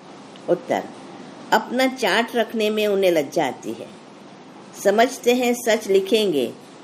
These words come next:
तो बाबा क्या कहेंगे, लेकिन बच्चों का कल्याण इसमें ही है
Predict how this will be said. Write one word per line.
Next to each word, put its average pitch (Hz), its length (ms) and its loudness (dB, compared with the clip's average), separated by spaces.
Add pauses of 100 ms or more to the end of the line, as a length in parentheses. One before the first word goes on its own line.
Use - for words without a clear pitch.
(120)
तो 208 60 0
बाबा 185 300 4
क्या 214 200 0
कहेंगे, 165 580 -4 (840)
लेकिन 240 460 2
बच्चों 185 400 -2
का 247 180 0
कल्याण 196 640 -2
इसमें 214 360 -6
ही 302 240 -2
है 110 280 -10